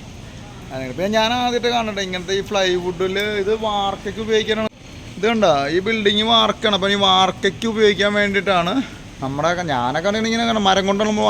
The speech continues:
നമ്മൾ സാധനം ഞാൻ കണ്ടിട്ടില്ല കേട്ടോ. അപ്പോൾ ഇങ്ങനത്തെ വണ്ടം പണികൾക്കൊക്കെ പ്ലൈവുഡാണ് കൊണ്ടാണ് വാർക്കാന്ന്, തട്ടടിക്കാൻ കൊണ്ടാണ് പ്ലൈവുഡ് അത്. ഇപ്പോൾ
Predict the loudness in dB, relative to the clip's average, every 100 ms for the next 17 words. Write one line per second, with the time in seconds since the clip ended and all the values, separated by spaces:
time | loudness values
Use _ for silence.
0 | 2 0 4 4 4 2 2 0 0 -2
1 | 0 -4 -8 -18 -16 -16 -16 -16 -16 -16
2 | -14 -6 -2 0 2 4 4 4 4 4
3 | 4 4 4 2 4 6 6 6 4 4
4 | 4 6 6 4 2 2 -2 -8 -16 -4
5 | -2 2 4 6 4 4 2 4 4 4
6 | 4 2 -4 -12 -18 -18 -20 -20 -20 -18
7 | -18 -20 -20 -18 -18 -18 -18 -18 -18 -18
8 | -20 -20 -20 -16 -12 -10 -12 -14 -14 -10
9 | 0